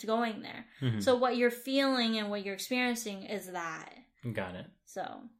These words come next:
Speaker 1: I mean, I used to feel it a lot when I lie down after I eat,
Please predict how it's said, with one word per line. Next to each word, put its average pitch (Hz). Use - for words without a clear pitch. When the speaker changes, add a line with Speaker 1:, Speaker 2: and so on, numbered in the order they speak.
Speaker 1:
I 240
mean, 262
I 247
used 285
to 254
feel 233
it 202
a 190
lot 190
when 190
I 185
lie 180
down 180
after 196
I 196
eat, 220